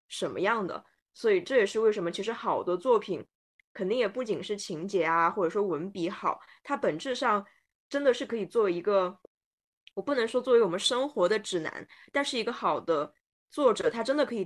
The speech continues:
提供一个很不一样的理解世界的方式。就从哲学高度的角-，角度来讲，他去跟什么哲学家相比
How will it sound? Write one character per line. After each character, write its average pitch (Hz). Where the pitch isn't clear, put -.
提 190
供 214
一 185
个 190
很 170
不 240
一 208
样 247
的 180
理 170
解 226
世 214
界 196
的 175
方 220
式。 -
就 277
从 208
哲 185
学 214
高 226
度 294
的 214
角-， 165
角 165
度 226
来 170
讲， 165
他 233
去 -
跟 233
什 220
么 170
哲 170
学 208
家 202
相 214
比 -